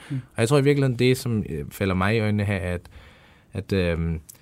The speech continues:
Speaker 2: altså, man kan se de her ældreråd, og hvad end man kan kalde dem, de her sådan nærmest institutionaliseringen af,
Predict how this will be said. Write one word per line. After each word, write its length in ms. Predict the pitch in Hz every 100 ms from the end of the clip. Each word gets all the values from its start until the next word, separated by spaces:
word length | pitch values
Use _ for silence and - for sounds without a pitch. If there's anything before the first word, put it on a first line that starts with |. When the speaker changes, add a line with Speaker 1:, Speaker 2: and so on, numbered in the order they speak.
| _ _ _ _ -
Speaker 2:
altså, 240 | 92 92 71
man 160 | 101 95
kan 80 |
se 220 | 101 147 131
de 140 | 127
her 240 | 123 113 101
ældreråd, 720 | 95 107 110 98 95 90 87
og 180 | 82 80
hvad 120 | 82
end 120 | 90
man 100 | 92
kan 80 | 87
kalde 240 | - 85
dem, 160 | 90 92
de 120 | 90
her 180 | 92 85
sådan 160 | 92
nærmest 340 | 90 87 85 -
institutionaliseringen 1000 | 90 - 82 85 80 - 113 110 104
af, 80 | 104